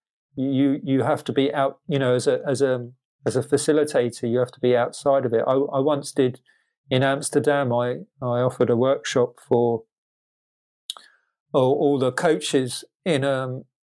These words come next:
in a big, uh, management school, and we, we explored this liminal space, you know.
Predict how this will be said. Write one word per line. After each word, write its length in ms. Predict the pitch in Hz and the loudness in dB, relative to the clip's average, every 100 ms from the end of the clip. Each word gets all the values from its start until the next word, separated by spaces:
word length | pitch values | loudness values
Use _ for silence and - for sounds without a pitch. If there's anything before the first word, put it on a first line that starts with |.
| _ | _
in 140 | 160 127 | 0 0
a 80 | 127 | 0
big, 300 | 135 123 135 | 0 0 0
uh, 160 | 123 | 0
management 540 | 120 143 143 - 123 - | 0 -2 -2 -4 -6 -6
school, 460 | - 127 113 123 123 | -2 -2 -2 -4 -6
and 100 | 120 | -4
we, 160 | 120 | -2
we 160 | 151 135 | 0 0
explored 380 | 127 - 139 131 | 0 2 2 2
this 200 | 120 - | 0 2
liminal 460 | 139 127 117 117 | 0 0 -4 -4
space, 540 | - - 123 110 - _ _ _ 117 | -2 0 0 0 -8 _ _ _ -10
you 60 | |
know. 220 | 113 117 | -8 -8